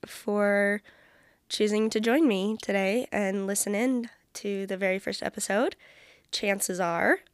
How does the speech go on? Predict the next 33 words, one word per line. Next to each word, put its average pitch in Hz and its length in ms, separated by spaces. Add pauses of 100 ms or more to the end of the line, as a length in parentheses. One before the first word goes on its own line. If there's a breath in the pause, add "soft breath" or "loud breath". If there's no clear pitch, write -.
(120)
if 190 360
you're 185 260
listening 185 440
to 185 100
this 180 200
episode, 190 680 (580 soft breath)
uh, 180 440 (100)
fairly 208 400
soon 277 540 (160)
after 185 340
it 180 140
came 185 200
out, 196 300
either 185 160
the 175 140
day 175 180
it - 80
came 190 240
out 185 300
or, 175 340 (1120)
you 180 160
know, 175 140
maybe 175 240
a 170 40
couple - 240
weeks 175 320
after, 226 500 (540 loud breath)
um, 202 260
you're 202 120
probably 311 260
somebody 302 420
I 190 100
know. 180 300